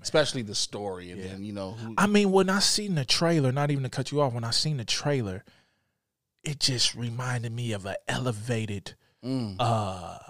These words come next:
Speaker 2: uh, dang, what was his last name? I, I just know his name was Chris, Pursuit of Happiness.
Speaker 1: Okay, okay.
Speaker 2: And an elevated performance. And I feel like his performance was so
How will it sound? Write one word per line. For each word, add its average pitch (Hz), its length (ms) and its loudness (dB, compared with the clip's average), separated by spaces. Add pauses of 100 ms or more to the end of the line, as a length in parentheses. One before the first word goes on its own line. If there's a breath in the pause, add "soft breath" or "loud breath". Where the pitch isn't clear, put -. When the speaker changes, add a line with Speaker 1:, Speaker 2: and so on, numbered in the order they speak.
(340)
Speaker 2:
uh, - 220 -10 (320)
dang, - 220 -4
what 170 160 -4
was 156 140 0
his 113 160 -2
last 117 320 -2
name? 101 360 -6 (120)
I, 123 220 2
I 160 40 6
just 143 120 4
know 143 80 6
his 135 80 2
name 127 140 2
was 101 140 -4
Chris, - 520 -4
Pursuit - 340 2
of 104 60 -2
Happiness. 101 640 -6
Speaker 1:
Okay, 113 320 0 (180)
okay. 113 260 0
Speaker 2:
And 120 100 4
an 120 60 0 (120)
elevated 127 600 4
performance. 117 720 -2
And 117 80 -4
I 135 80 2
feel 131 180 2
like 104 160 -4
his 127 120 0
performance 113 520 -4
was 101 100 -4
so 107 280 0